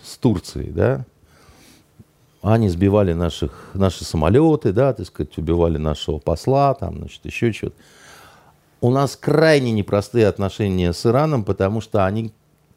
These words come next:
у них к нам очень большие претензии по поводу Сирии, например. Вы знаете, в чём они выражаются? Они считали, что Асад — это их человек. Ну, он алавит. Алавиты —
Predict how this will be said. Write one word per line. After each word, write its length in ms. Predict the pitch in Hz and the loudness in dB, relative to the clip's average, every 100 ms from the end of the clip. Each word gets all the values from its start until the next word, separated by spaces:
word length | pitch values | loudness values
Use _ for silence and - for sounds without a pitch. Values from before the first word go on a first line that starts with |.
| - | -2
у 100 | 107 | 2
них 240 | 131 - | 2 0
к 100 | - | -4
нам 200 | 135 127 | -2 -2
очень 220 | 101 - | -2 -2
большие 280 | 87 90 - | -2 -2 -4
претензии 540 | 82 82 78 71 64 - _ _ _ _ _ _ _ _ _ _ _ | -4 -4 -6 -8 -10 -20 _ _ _ _ _ _ _ _ _ _ _
по 80 | - | -6
поводу 300 | 82 113 107 | 0 0 2
Сирии, 400 | 104 - 73 67 76 | 0 -2 -4 -4 -10
например. 500 | 73 82 76 67 - _ _ _ _ | -12 -10 -10 -12 -18 _ _ _ _
Вы 120 | 85 | -2
знаете, 260 | 110 202 101 | 0 0 -2
в 40 | |
чём 160 | - 73 | -4 -2
они 140 | 73 | -2
выражаются? 500 | 69 78 78 76 69 - _ _ _ _ - - - _ | -2 -2 -2 -6 -8 -18 _ _ _ _ -20 -20 -20 _
Они 180 | 165 196 | 2 2
считали, 380 | - 208 185 | 2 4 4
что 200 | 165 - | 2 2
Асад — 300 | 190 180 151 | 2 2 -2
это 200 | - - 156 | -4 0 0
их 180 | 117 | 0
человек. 560 | - 87 78 76 - - _ _ _ _ _ _ - | -2 -4 -4 -6 -14 -20 _ _ _ _ _ _ -2
Ну, 300 | 180 175 135 | 0 2 2
он 160 | 123 | 2
алавит. 440 | 110 117 143 170 - _ _ _ _ - | 4 4 2 -4 -8 _ _ _ _ -4
Алавиты — 480 | 104 107 135 117 | 2 4 4 2